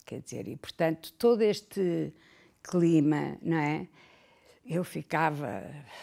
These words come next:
muito aflita. Entretanto, a minha irmã teve que ir viver para a casa de uma tia minha.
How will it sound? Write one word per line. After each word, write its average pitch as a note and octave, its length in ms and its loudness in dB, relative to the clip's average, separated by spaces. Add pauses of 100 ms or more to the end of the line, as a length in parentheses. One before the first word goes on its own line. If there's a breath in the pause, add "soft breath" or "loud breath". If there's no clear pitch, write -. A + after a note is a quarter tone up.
(920 loud breath)
muito D#3+ 360 0
aflita. A3 720 0 (1600)
Entretanto, F#3+ 640 0
a D#3+ 40 2
minha D#3+ 200 2
irmã D3+ 260 2
teve C#3 240 -4
que - 160 -6
ir C#3 140 -4
viver C#3+ 500 -2
para - 120 -8
a C3+ 40 -4
casa C3 360 -6
de B2+ 80 -6
uma B2+ 260 -6
tia B2+ 280 -8
minha. D3 560 -4